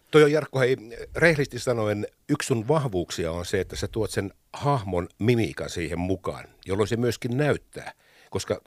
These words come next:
imitaattori tai imitoin-, imitoinnissahan on äärimmäisen tärkeää, ainakin oletan näin, että sä näet, että toi kundi ei ole nyt sitten Matti Vanhanen, mutta miksi se on ihan Matti Vanhanen? Ja silloin sit tulee se,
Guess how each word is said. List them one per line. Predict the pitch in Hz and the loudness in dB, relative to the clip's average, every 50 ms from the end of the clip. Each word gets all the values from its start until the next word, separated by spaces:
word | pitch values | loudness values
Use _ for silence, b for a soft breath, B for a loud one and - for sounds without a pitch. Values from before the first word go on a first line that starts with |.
| _ - | _ -4
imitaattori | - 131 151 165 - - 90 - - 87 85 - | 0 0 2 2 2 0 -2 -2 -2 -6 -6 -4
tai | - - 98 107 | 0 0 2 2
imitoin-, | 123 131 117 - - 90 85 85 85 78 - - _ _ | 2 2 0 0 0 0 0 0 -2 -4 -8 -12 _ _
imitoinnissahan | 123 127 127 120 - - 101 95 90 87 85 - - - 87 92 82 82 | -2 0 0 0 0 0 0 0 0 -2 -4 -6 -6 -6 -4 -4 -6 -6
on | 85 85 - _ _ - | -10 -12 -14 _ _ -2
äärimmäisen | 101 104 107 104 90 90 87 87 - 107 98 | 0 2 2 2 0 -4 -6 -6 -8 -6 -2
tärkeää, | 123 117 101 90 - 85 82 80 | 0 0 0 -2 -4 -6 -6 -6
ainakin | 82 85 85 - 117 - | -6 -6 -6 -6 0 2
oletan | 151 143 127 - - - 76 80 | 4 4 4 2 -2 -6 -8 -4
näin, | 87 90 82 73 - b b b b b b b b | -4 -4 -4 -4 -8 b b b b b b b b
että | 87 - - | -10 -6 -4
sä | - 110 | -2 -2
näet, | 120 120 104 90 | 0 0 0 -2
että | 90 82 - - - | -4 -6 -10 -6 0
toi | - 139 117 - | 0 0 0 0
kundi | - 139 160 123 98 90 98 | 0 0 0 0 2 4 4
ei | 123 147 127 92 | 6 6 4 4
ole | 85 80 80 | 2 -2 -4
nyt | 76 85 87 - | -4 -6 -6 -6
sitten | - - 92 - - - 85 | -6 -6 -8 -6 -6 -4 -2
Matti | 92 107 110 - _ 90 82 | 0 0 -2 -2 _ -4 0
Vanhanen, | 95 104 101 98 80 82 80 82 78 | 0 0 0 0 -2 -4 -6 -6 -6
mutta | 82 87 - - | -6 -8 -8 -4
miksi | 98 117 127 - - | -4 -4 -4 -2 -2
se | - 117 | 0 0
on | 113 110 104 | 2 2 0
ihan | 104 110 104 92 | 0 0 0 0
Matti | 98 104 98 - - - 78 | 0 -2 -2 -2 -4 -4 0
Vanhanen? | 85 92 82 - - 64 60 - - - b b b b - | 2 2 2 0 -4 -14 -16 -16 -20 -20 b b b b -6
Ja | 98 | -2
silloin | 113 139 123 104 92 | 0 0 0 0 -2
sit | 95 85 | -6 -10
tulee | - - 90 85 80 | -10 -8 -6 -6 -6
se, | - | -8